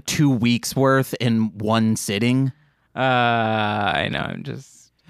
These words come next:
Speaker 1: You're just wrestling me.
Speaker 2: I'm tired.
Speaker 1: Oh, guys, but Corwin.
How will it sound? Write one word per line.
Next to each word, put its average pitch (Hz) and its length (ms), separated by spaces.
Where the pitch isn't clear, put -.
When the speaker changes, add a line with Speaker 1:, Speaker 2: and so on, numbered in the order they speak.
Speaker 1:
You're 160 120
just 131 220
wrestling 113 680
me. 131 340
Speaker 2:
I'm 196 380
tired. 127 960
Speaker 1:
Oh, 127 240
guys, 104 400
but 143 520
Corwin. 208 680